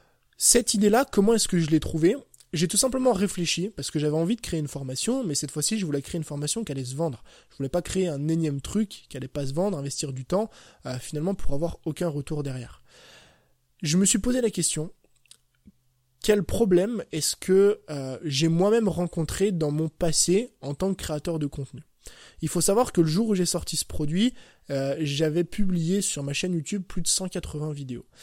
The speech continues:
Et là où j'avais le plus de difficultés,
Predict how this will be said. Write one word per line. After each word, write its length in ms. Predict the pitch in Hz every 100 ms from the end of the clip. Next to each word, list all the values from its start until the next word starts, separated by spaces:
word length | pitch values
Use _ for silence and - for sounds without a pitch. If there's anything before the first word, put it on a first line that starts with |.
| - - _ 185
Et 300 | 185 180 -
là 500 | 175 185 214 262 240 -
où 120 | 180
j'avais 240 | 165 156 156
le 100 | 143
plus 320 | - 233 185
de 80 | 165
difficultés, 640 | 156 165 - 147 135 160